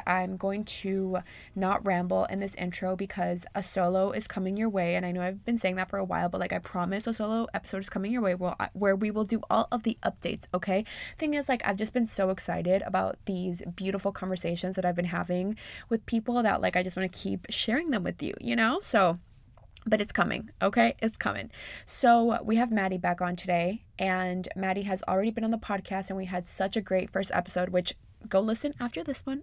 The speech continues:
okay? But don't listen to this one, and then, and then you can go and listen to that one. Um, this episode is everything I needed, okay? Because I have been feeling some kind of way about Instagram,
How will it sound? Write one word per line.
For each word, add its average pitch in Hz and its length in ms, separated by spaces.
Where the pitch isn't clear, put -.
okay? 254 200
But 247 160
don't - 200
listen 233 340
to 285 100
this 262 160
one, 262 100
and 220 100
then, 202 220
and 220 160
then 233 140
you 247 80
can 233 160
go 214 80
and 196 80
listen 185 220
to - 80
that - 120
one. 220 160
Um, 208 320
this 208 400
episode 175 640
is 208 280
everything 214 340
I 190 80
needed, - 400
okay? 190 300
Because 190 500
I 196 140
have 226 200
been 202 220
feeling 190 460
some 208 200
kind 330 220
of 349 80
way - 420
about 208 280
Instagram, 180 640